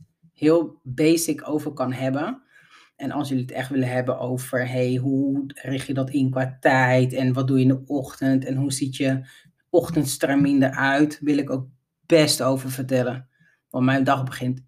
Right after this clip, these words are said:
echt vroeg en mijn dag eindigt niet heel vroeg, maar ik slaap toch voldoende. Yes. Nou, ik hoop dat je hier wat aan hebt, dat je hier wat mee kan. Als je vragen hebt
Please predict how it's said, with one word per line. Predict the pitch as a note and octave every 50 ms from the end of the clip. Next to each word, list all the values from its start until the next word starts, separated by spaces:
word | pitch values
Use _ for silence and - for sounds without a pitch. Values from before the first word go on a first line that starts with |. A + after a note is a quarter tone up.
| _ _
echt | - E3+ E3+ E3 - -
vroeg | - D#3 D3 D3+ D3+ D3+ D3 -
en | - C#3+ C3
mijn | B2+ B2 A#2+
dag | C3 B2+ B2+ - -
eindigt | - C3+ - C#3+ C3 B2+ -
niet | C#3 C3+ C3+ B2+ B2+
heel | C3+ C#3 C#3+ C#3
vroeg, | - - C#3+ C#3+ D3 C#3 -
maar | C3+ C3 -
ik | - -
slaap | - - - - C3 C3 C3 C3 C3 C3
toch | - - C3+ C3 C3 -
voldoende. | - B2+ C3 B2+ B2+ B2+ B2 - - - - _ _ _ _ _ - _ _ _ _ _ _ _ _ _ _ _ _ _ - - _ _
Yes. | - A#2 A#2+ C3 C#3+ E3+ A3 A3 - - - - - _ _ _ _ _
Nou, | - E3 - - -
ik | - C3 -
hoop | C3+ D#3+ F#3 G#3+ A#3+ A3 - - - _ _ _
dat | _ - - D#3+ D3+ D3+ -
je | D3+
hier | C#3+ D3+ D#3 D3+ C3+
wat | C3+ B2+ B2+ -
aan | - B2 B2+ C3 B2+ - - _ _ _
hebt, | _ - - - - E3+ G#3 A3 G#3+ - - - - - _ _ _
dat | - C#3 C3 C3 -
je | C3+
hier | B2+ D3 C#3+ C3
wat | B2+ B2 B2+ -
mee | C3+ C#3 - - - _ _
kan. | - F#3 F3 F#3 G3 G3+ G#3+ G#3+ - - _ _ - - - - - _ _ - _ _ _ _ _ _ _ _ _ _ _ _ _ _ _ _ _ _ _ _ _
Als | _ G3+ G#3+ A3+ A#3+ A#3 A3+ -
je | - F3+
vragen | - - F#3 E3+ E3 E3 E3 D#3 D#3+ - D#3+ D#3
hebt | D3 D3 C#3 C#3+ C#3 - -